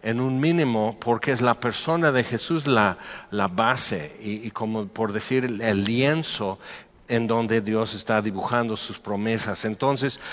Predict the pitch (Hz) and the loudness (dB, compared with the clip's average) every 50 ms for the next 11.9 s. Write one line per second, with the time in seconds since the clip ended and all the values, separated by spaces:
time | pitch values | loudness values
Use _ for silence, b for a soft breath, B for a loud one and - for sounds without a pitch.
0 | B B B B 110 117 123 123 - - 147 156 156 160 160 135 - - - 127 | B B B B 0 2 2 2 2 2 0 2 2 0 -2 -4 -6 -2 -2 -2
1 | 120 - 160 160 - 170 147 127 117 - - - 202 240 226 - - 107 101 113 | 0 0 -4 -6 -4 -4 -2 -2 -2 -2 -2 0 0 0 0 -2 -4 -4 -4 -4
2 | 143 - - - - - B B B B B B B - 123 135 139 131 120 110 | -6 -10 -14 -20 -20 -20 B B B B B B B -4 0 2 4 4 2 2
3 | 135 147 151 151 139 143 147 139 - 147 143 147 151 165 - - 131 104 92 - | 2 2 2 4 4 2 2 0 0 2 4 4 4 4 2 -2 -4 -4 -4 -4
4 | - - 123 - - 156 151 156 - - - - 147 135 131 131 131 123 - - | -4 -4 -4 -2 -2 -4 -4 -4 -6 -8 -8 -4 -4 -2 0 0 0 0 0 0
5 | 151 151 156 165 170 156 156 143 143 131 127 120 - - 135 123 117 127 139 147 | 0 2 2 0 0 2 2 2 2 2 0 -2 0 2 2 2 2 2 0 0
6 | 151 151 147 151 151 143 139 131 123 120 113 - 127 123 123 123 B B B B | 2 2 0 0 0 -2 0 0 0 0 0 0 0 0 0 -2 B B B B
7 | B B B - 101 123 156 160 - - 170 160 151 131 143 127 131 135 143 156 | B B B -6 -2 0 2 2 2 4 2 2 2 0 -2 -2 0 2 4 4
8 | 160 156 165 170 170 147 - 131 117 117 135 139 139 139 127 131 131 120 - 131 | 4 6 4 4 2 2 -2 -4 -2 2 2 4 4 4 4 2 0 -2 -2 0
9 | 123 120 123 131 135 131 - 110 95 90 - - - - - 120 - - 139 139 | 2 4 4 4 4 2 0 0 0 0 -2 -6 -4 -2 -2 -2 0 2 2 2
10 | 139 143 143 151 147 147 139 131 127 127 120 120 123 117 123 143 - - 120 117 | 2 4 4 2 2 2 2 0 -2 -2 -2 -2 0 0 0 0 -2 -2 -2 -2
11 | 113 - - 117 117 117 113 - 151 156 175 208 220 - - - - | -2 -2 -4 -4 -4 -4 -2 0 0 2 2 0 0 -2 -6 -8 -10